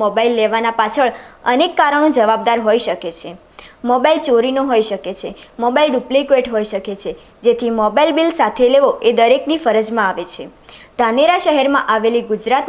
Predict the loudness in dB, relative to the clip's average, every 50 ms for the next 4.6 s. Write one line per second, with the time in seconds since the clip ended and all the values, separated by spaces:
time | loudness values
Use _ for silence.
0 | -2 -2 0 0 2 0 0 0 -2 -4 -4 -6 -8 -8 -6 -4 -2 -2 0 0
1 | -2 -2 -4 -10 -20 -20 -20 -20 _ -4 0 0 2 2 2 2 2 0 0 0
2 | 2 2 2 2 0 0 0 2 0 0 0 0 0 0 -2 -4 -4 -4 -6 -6
3 | -8 -8 -12 -14 -16 -16 -18 -20 -20 -20 -20 -20 -20 -8 -2 0 2 4 4 2
4 | 0 0 -4 -2 0 -2 -2 0 -2 -2 0